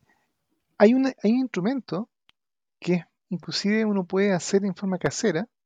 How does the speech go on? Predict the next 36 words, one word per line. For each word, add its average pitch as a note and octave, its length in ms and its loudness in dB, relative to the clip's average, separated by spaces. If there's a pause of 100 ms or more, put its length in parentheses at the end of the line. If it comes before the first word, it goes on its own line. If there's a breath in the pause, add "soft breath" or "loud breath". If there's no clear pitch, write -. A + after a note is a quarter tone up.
(180)
y E3 240 -4
es E3+ 60 2
un E3 120 -2
experimento D#3 500 -6
que, D3+ 400 -4
eh, F3+ 320 -10
y D3+ 120 -4
un C#3+ 80 -2
experimento D3+ 400 -6
que E3 60 -2
se F3+ 100 -4
hace E3+ 140 -6
muchas E3+ 180 -6
veces E3 240 -6
lo-, D3 300 -2 (500 soft breath)
con D#3 140 -4
niños G3+ 400 0
todo, G3+ 400 -2
que - 80 -8
uno D#3 160 -4
puede E3+ 200 0
armar E3 340 0
una G3 220 -4 (160)
brújula F#3+ 520 -2 (720)
en E3+ 100 -4
forma A3 180 2
bastante G#3+ 220 0
fácil. G#3+ 400 -2
Eh, F3 180 0
si - 120 -4
uno G3 100 0
no G3 120 0
tiene F#3+ 160 -2
una G3 100 2
brújula F#3+ 440 0
de E3 120 2